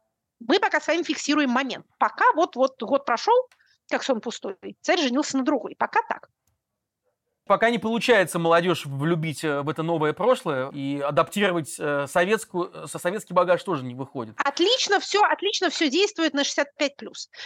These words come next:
Speaker 1: Значит, ещё одно замечание по поводу, а, поколений, э, довольно важное. Значит, смотрите, мы с вами говорили о вот этом,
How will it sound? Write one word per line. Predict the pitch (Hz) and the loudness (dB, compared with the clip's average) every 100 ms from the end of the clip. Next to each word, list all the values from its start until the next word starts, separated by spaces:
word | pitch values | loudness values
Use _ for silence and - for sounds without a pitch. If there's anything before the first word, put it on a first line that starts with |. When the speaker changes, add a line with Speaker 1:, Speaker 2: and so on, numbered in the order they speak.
| - | -8
Speaker 1:
Значит, | 262 | -6
ещё | 302 285 - 494 | -2 0 4 4
одно | 370 | 2
замечание | 302 311 - 392 339 | 2 0 2 2 2
по | 294 | 2
поводу, | 269 320 311 294 240 269 269 262 - | 2 4 4 2 2 0 2 2 4
а, | 240 247 | 2 2
поколений, | 277 277 320 480 427 330 269 - | 0 -2 0 0 0 0 -2 -2
э, | 233 233 | 0 2
довольно | 262 330 - 302 | 2 0 -4 -2
важное. | 240 190 - - | 0 0 -4 -10
Значит, | 233 | -6
смотрите, | 330 370 247 - | -2 -2 -2 -6
мы | 359 | -4
с | 403 | 0
вами | 349 | 0
говорили | 294 285 330 381 | 2 2 2 2
о | 294 277 311 | 2 2 4
вот | 277 | 4
этом, | 277 254 254 | 2 0 -2